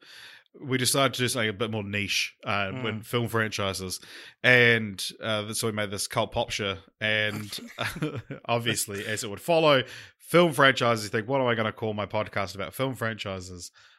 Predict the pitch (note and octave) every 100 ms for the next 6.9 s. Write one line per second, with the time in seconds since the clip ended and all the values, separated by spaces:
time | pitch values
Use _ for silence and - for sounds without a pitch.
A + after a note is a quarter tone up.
0 | _ G2 F2+ - F#2 - - A2+ A2 -
1 | - G2 - - E2+ E2+ - - - -
2 | - G#2+ G#2+ A2 - G#2+ G#2+ G#2 G#2 G#2
3 | - F#2 F2 F2+ E2+ - A#2 - G#2+ G#2
4 | G#2 G2 G2+ - A#2 - C3 C3+ A#2 -
5 | A2+ G#2 G#2 F#2+ E2+ A#2 A2+ G2 G#2 F#2+
6 | F#2+ - D3+ D3+ C#3 - D3 C3